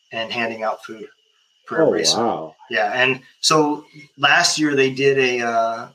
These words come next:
Speaker 1: a class for, like, uh, eight vet-, veterans, and me and my buddy got selected to, to go. And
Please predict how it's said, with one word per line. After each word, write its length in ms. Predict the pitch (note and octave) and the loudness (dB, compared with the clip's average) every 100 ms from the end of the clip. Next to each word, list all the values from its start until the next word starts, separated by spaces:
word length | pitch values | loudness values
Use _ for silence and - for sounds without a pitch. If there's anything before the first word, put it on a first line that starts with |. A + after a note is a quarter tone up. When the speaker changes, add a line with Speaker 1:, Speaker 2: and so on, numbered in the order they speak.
| _ _ | _ _
Speaker 1:
a 200 | B2+ A#2 A#2 | -6 -6 -4
class 680 | - C3+ B2 A2 - - - | 0 0 0 0 0 0 -4
for, 160 | A#2 A#2 | -10 -8
like, 300 | A2+ A2 A2 _ _ _ _ | -6 -8 -10 _ _ _ _
uh, 340 | A2 E2 - - | -8 -6 -8 -4
eight 260 | B2+ C3+ A#2+ | -2 -2 0
vet-, 320 | B2 C3 B2+ | 0 0 -4
veterans, 480 | A#2+ A#2+ A2+ - B2 | -2 -2 -2 -6 -6
and 180 | A#2 A#2+ | -4 -2
me 140 | B2+ | 0
and 120 | B2 | 0
my 200 | A#2+ A#2 | 0 -2
buddy 360 | B2+ B2 B2 A#2 | -2 0 0 2
got 280 | G#2+ G2 - _ | -2 -2 -6 _
selected 520 | - C3 B2 B2+ A2+ | 0 2 0 -2 -6
to, 260 | A#2 A2+ A2 _ - - - | -4 -4 -6 _ -20 -18 -2
to 100 | C3 | -2
go. 480 | C3 D3+ D3 B2 - _ _ _ _ _ | 2 4 4 0 -6 _ _ _ _ _
And 480 | B2 A#2 A2+ G#2+ | -4 -2 -4 -6